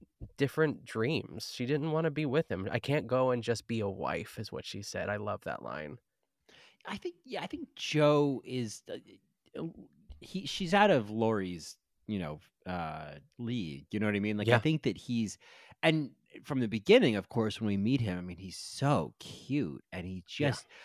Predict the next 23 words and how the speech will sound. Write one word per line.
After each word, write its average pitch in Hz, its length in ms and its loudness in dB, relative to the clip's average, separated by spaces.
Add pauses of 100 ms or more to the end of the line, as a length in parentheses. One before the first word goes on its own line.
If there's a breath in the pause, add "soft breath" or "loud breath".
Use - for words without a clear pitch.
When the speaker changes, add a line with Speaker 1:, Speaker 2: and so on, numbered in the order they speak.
(140 loud breath)
Speaker 2:
I, 135 120 2
and 135 200 2
I 127 80 6
love 147 280 2
the 120 100 -2
fact 113 240 0
that 104 100 -2
he's 95 120 -2
got 101 200 0
nineties 98 520 0
hair, 80 440 -4
you 110 140 -2
know 117 80 2
what 113 100 4
I 110 40 0
mean? 113 220 0
I 110 60 4
just, 110 260 4
Speaker 1:
Yes, - 100 -8
Speaker 2:
I, 131 120 0 (200)
it's 185 140 10
Speaker 1:
yeah. - 40 10
Speaker 2:
like, 143 160 8